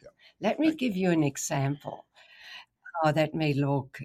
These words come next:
Speaker 2: you know, just to tap into that subconscious that Freddie just mentioned. <clears throat> And also giving, uh, you know, further an answer to what you brought up, uh, how we can face our wounds or that what's in the way.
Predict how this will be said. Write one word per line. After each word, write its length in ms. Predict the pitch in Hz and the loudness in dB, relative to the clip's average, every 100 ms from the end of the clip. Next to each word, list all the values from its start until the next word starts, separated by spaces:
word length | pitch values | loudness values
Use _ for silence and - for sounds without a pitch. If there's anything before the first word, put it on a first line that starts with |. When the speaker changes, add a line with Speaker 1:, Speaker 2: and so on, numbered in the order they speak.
| - | -8
Speaker 2:
you 180 | 156 | -2
know, 480 | 165 147 131 127 135 135 | 0 0 0 -2 -4 -6
just 460 | - 170 156 - | -4 -2 -2 -4
to 100 | - | -6
tap 300 | 156 - 170 - | -8 -4 -4 -4
into 280 | 175 151 160 | -6 -6 -6
that 200 | 160 - | -6 -2
subconscious 800 | 147 151 - - 165 - 151 - | -4 -4 -4 -4 -2 -4 -6 -4
that 220 | 147 147 | -6 -6
Freddie 380 | - 165 160 156 | -4 -2 0 0
just 340 | - 147 - | -2 -6 -4
mentioned. 640 | 170 160 160 - 131 - - - - _ _ | -2 -2 -2 -6 -6 -8 -16 -14 -16 _ _
<clears throat> 80 | - 196 - - - - - | 0 2 0 -10 -16 -16 -6
And 140 | 202 190 | -2 2
also 380 | 175 196 202 190 | 6 4 4 -2
giving, 680 | - 190 165 160 147 143 - - | -2 0 2 2 2 0 -8 -14
uh, 120 | - 165 - | -10 -8 -2
you 120 | 175 | 0
know, 240 | 165 147 | 0 -2
further 400 | 147 151 156 147 | -4 -4 -2 -2
an 140 | 143 143 | -4 -4
answer 360 | 156 175 180 160 | -4 -4 -4 -8
to 380 | - 156 131 - | -6 -6 -6 -8
what 240 | 156 156 143 | -8 -6 -4
you 140 | 143 | -6
brought 380 | 135 156 135 139 | -6 -6 -4 -4
up, 400 | 143 180 185 - _ _ - - - - _ | -2 2 2 0 _ _ -20 -20 -20 -20 _
uh, 200 | 160 151 | -2 -2
how 320 | 151 170 156 | -2 -2 0
we 160 | 147 147 | 0 -2
can 240 | - 170 | -4 -4
face 720 | 147 - 170 156 147 131 - - | -4 -4 -2 0 0 -2 -6 -6
our 640 | 165 147 135 135 131 143 - - | -4 -2 0 0 -2 -4 -10 -8
wounds 520 | 160 151 147 143 - | -2 2 2 0 -2
or 80 | 139 | -4
that 240 | 135 139 - | -2 -4 -6
what's 240 | 139 - | -10 -6
in 140 | 135 | -6
the 100 | 131 | -6
way. 480 | 131 143 151 147 135 | -6 -4 -2 -2 -2